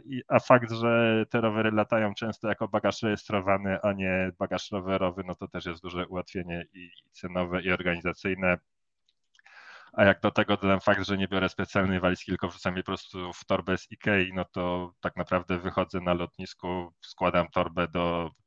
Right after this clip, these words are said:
nie wiem, do jakiejś podsiadłówki czy do czegoś i w dziesięć minut jestem gotowy do jazdy.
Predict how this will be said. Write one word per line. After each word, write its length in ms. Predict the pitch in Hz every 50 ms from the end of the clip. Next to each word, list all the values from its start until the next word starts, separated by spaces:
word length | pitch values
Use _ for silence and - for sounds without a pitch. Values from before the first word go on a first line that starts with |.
| _ _ _ -
nie 80 | - 85
wiem, 160 | 80 76 -
do 100 | - 87
jakiejś 240 | 85 80 - 95 -
podsiadłówki 600 | - 98 92 - - 90 82 95 90 - - 95
czy 180 | - - 101 92
do 80 | 90
czegoś 480 | - - 98 - 98 92 87 - - - -
i 160 | 104 92 87
w 80 | 87 -
dziesięć 340 | - 92 - - 98 - -
minut 200 | 101 95 87 -
jestem 200 | 90 - - 90
gotowy 380 | - - 87 - 87 85 90 85
do 80 | 90
jazdy. 340 | 85 82 80 82 - - -